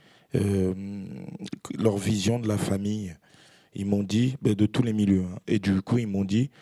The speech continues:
tout fout le camp. Et en tant que travailleur social,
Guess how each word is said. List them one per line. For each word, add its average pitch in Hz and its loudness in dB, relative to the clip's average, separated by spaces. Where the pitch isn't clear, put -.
tout 127 2
fout 113 2
le 101 -2
camp. 95 -10
Et 107 2
en 104 2
tant 120 2
que 120 -10
travailleur 107 2
social, 107 -2